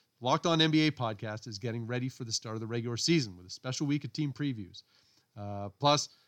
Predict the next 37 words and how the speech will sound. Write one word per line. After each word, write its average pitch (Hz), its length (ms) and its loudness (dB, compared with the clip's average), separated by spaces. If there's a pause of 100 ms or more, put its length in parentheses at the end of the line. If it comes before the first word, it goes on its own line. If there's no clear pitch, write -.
(180)
you 113 60 -8
can 110 60 -6
get 107 200 -8
waiver 151 220 4
wire 147 260 6
editions 143 380 -2
from 107 180 -10
Locked 123 240 0
On 123 140 0
Fantasy 123 300 -4
Basketball 170 760 2 (320)
and 190 200 6
Rookies 208 320 2
to - 80 -10
Watch 107 340 -4
from 135 180 -4
draft 143 340 2
guru 117 300 -2
Chad 127 280 2
Ford. 139 400 2 (1000)
Myself, 151 420 4 (220)
I'll 131 100 4
be 160 100 2
tuning 160 280 4
into 156 160 2
the 131 60 -8
preview 147 340 2
of 127 100 -2
Locked 131 240 4
On 135 140 4
Raptors. 151 500 4 (380)
Try 120 100 -4
and 120 100 -4
keep 127 200 -6
tabs 123 380 2
on, 117 260 -4
uh, 110 200 -8